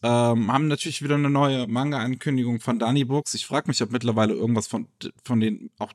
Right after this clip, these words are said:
draußen ist, was sie so alles angekündigt haben. Ich weiß es nicht. Hab ich noch nicht aufgepasst. Ähm, aber die, <clears throat> Entschuldigung, die haben jetzt angekündigt, ähm, den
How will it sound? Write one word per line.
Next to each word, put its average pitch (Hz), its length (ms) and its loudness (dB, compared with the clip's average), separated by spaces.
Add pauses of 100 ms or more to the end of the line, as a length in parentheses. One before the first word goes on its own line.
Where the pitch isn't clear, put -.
(140)
draußen 120 420 -2
ist, - 240 -4
was 95 140 -4
sie 101 80 -6
so 98 200 -6
alles 95 300 -6
angekündigt 98 640 -6
haben. 98 200 -2
Ich 95 100 -8
weiß 107 180 -2
es 104 140 -12
nicht. 107 240 -2 (420)
Hab 113 100 0
ich 110 80 0
noch 120 100 4
nicht 104 120 4
aufgepasst. 107 640 -2 (760)
Ähm, 131 880 4
aber 165 720 4 (380)
die, 180 200 2 (380)
<clears throat> - 400 -6
Entschuldigung, - 580 -2 (380)
die 190 80 4
haben 240 100 4
jetzt 240 160 2
angekündigt, 214 680 0 (120)
ähm, 156 1120 4 (220)
den 151 480 0